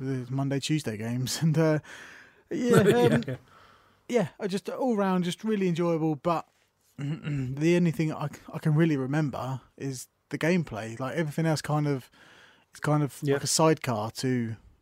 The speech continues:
Speaker 1: the motorcycle, you know?
Speaker 2: Yeah, no, I think that's absolutely fair.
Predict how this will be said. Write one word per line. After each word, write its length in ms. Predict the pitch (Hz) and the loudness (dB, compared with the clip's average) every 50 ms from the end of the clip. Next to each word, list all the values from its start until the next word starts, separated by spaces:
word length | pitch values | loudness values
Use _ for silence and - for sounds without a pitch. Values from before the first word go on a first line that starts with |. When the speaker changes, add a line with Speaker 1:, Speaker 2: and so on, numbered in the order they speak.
| - | -6
Speaker 1:
the 80 | 135 131 | -2 0
motorcycle, 680 | 139 139 - - 120 - - - 117 - - 110 110 | 0 0 0 -2 -4 -6 -6 -8 -8 -10 -10 -10 -8
you 80 | 110 110 | -6 -6
know? 180 | 113 127 139 123 - - - _ - _ _ _ _ _ _ _ _ _ _ _ _ _ _ _ _ _ _ _ | -4 -4 -4 -6 -8 -14 -20 _ -20 _ _ _ _ _ _ _ _ _ _ _ _ _ _ _ _ _ _ _
Speaker 2:
Yeah, 200 | - 143 160 180 147 | 0 0 0 0 0
no, 200 | 139 147 147 147 143 | -2 -2 0 -2 -2
I 20 | |
think 220 | 139 147 143 135 | -2 -2 -2 -2
that's 240 | 135 127 127 127 - | -2 -4 -6 -6 -4
absolutely 640 | 135 131 - - - - 131 123 - 120 117 120 - - - | -4 -4 -4 -6 -4 -4 -4 -4 -2 -4 -6 -6 -6 -14 -10
fair. 280 | - - 135 135 131 | -2 0 0 0 0